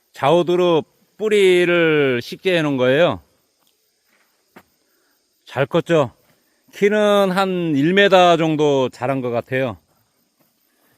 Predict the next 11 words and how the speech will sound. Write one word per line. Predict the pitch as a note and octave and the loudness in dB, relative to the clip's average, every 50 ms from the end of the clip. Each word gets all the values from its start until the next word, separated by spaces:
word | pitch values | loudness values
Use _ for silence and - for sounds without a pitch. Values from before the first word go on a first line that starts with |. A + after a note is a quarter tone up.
| _ _ _ _ _ _ _ _ _ _ _ | _ _ _ _ _ _ _ _ _ _ _
이게 | - D3 D3+ C#3+ | -2 0 0 0
목대도 | A#2+ C3+ D3+ C#3 - - F3+ E3+ E3 E3 E3 D#3 D#3 D#3+ D#3 D3+ C#3+ C#3 B2+ A#2 G#2+ F2+ _ _ _ _ _ _ _ _ _ _ _ _ _ _ _ _ _ _ _ _ _ _ _ _ _ _ _ _ _ _ _ _ _ _ _ _ _ _ _ _ | 0 -2 -6 -6 -2 0 2 4 4 4 4 2 2 0 0 2 2 0 0 -2 -6 -8 _ _ _ _ _ _ _ _ _ _ _ _ _ _ _ _ _ _ _ _ _ _ _ _ _ _ _ _ _ _ _ _ _ _ _ _ _ _ _ _
아주 | - C#3 D#3+ D#3+ C#3+ D3 | -6 -4 -2 -2 -2 -4
굵고요. | - - C3 A#2+ - C#3+ C3+ B2 A2+ G2+ F2 - _ _ _ _ _ _ _ _ _ _ _ _ _ _ _ _ _ _ _ _ _ _ _ _ _ _ _ _ _ _ _ _ _ _ _ _ _ _ _ - | -6 -8 -10 -4 0 2 2 4 2 2 -2 -8 _ _ _ _ _ _ _ _ _ _ _ _ _ _ _ _ _ _ _ _ _ _ _ _ _ _ _ _ _ _ _ _ _ _ _ _ _ _ _ -6
제 | B2+ B2+ | -6 -4
손가락 | - E3 C#3+ - F3+ E3 D3 - | -4 -4 -4 0 2 2 2 0
굵기 | D3+ C#3+ - D#3 C#3+ | -2 -8 -6 -6 -6
정도 | C#3+ C3+ B2 C3 C3 A#2+ | -4 -4 -2 -2 -2 -2
큰 | - - D#3+ | -4 -8 -10
것 | D#3 D3 C3+ | -8 -6 -4
같아요. | B2 A2 - - G#2+ G2+ F#2+ F2 | -4 -6 -6 -6 -8 -8 -10 -12